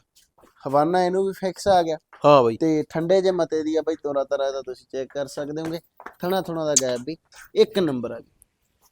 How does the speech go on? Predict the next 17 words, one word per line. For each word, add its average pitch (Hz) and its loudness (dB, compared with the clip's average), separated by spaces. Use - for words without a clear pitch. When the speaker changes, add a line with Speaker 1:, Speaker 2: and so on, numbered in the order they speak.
Speaker 1:
ਤੇ 165 -4
ਬਾਕੀ 170 0
ਲੰਮੀ 165 0
ਆ, 165 -4
ਚੰਗੇ 170 0
ਕੱਦ 151 0
ਵਾਲੀ 156 2
ਆ, 156 -10
ਚੰਗਾ 170 2
ਵਜਨ 147 0
ਆ, 147 -12
ਸੁਨੱਖਪਣਾ 165 0
ਵੈੜ 156 2
ਚ 143 -12
ਬਾਈ 139 -6
ਫੁੱਲ 135 -2
ਆ। 147 4